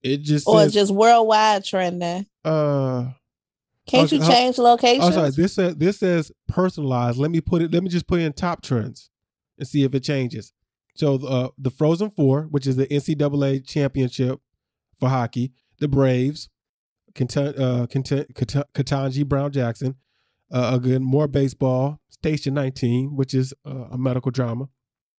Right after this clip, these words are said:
Speaker 1: Raising Arizona, is that the movie? Yep, the movie. N-, uh, N B A, Emma, again, like, they, they're like news stories. They're not really hashtags that they used to be, where you could just
Speaker 2: Yeah.
Speaker 1: jump in on this.
Speaker 2: People
Speaker 1: Nah.
Speaker 2: don't hashtag no more.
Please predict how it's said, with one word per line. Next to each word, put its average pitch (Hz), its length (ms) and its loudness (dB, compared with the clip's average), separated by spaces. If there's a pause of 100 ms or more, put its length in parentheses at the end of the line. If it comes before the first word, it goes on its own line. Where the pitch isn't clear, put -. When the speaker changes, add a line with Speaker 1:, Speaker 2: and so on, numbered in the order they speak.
(520)
Speaker 1:
Raising 143 360 0
Arizona, 151 560 0
is 131 100 -4
that 135 120 -2
the 131 60 -6
movie? 165 300 0
Yep, 131 280 -2 (160)
the 127 60 -8
movie. 135 380 0 (460)
N-, 160 200 0
uh, 123 220 0
N 156 160 -2
B 147 160 2
A, 139 280 0 (100)
Emma, 151 260 -2
again, 143 420 -2
like, 131 240 -4 (100)
they, 190 160 2
they're 208 160 4
like 190 280 -2
news 185 320 0
stories. 123 260 -2
They're 165 100 -2
not 202 160 0
really 190 220 0
hashtags 170 500 -2
that 135 120 -8
they 135 60 0
used 170 260 0
to 147 60 -2
be, 120 240 -4 (500)
where - 160 0
you 175 100 0
could 170 100 -2
just 175 160 4
Speaker 2:
Yeah. 175 380 6
Speaker 1:
jump 190 40 4
in 220 160 2
on 151 180 2
this. 113 280 -2 (960)
Speaker 2:
People 285 220 6
Speaker 1:
Nah. 254 180 8
Speaker 2:
don't 208 40 2
hashtag 175 680 4
no 165 200 4
more. 170 480 4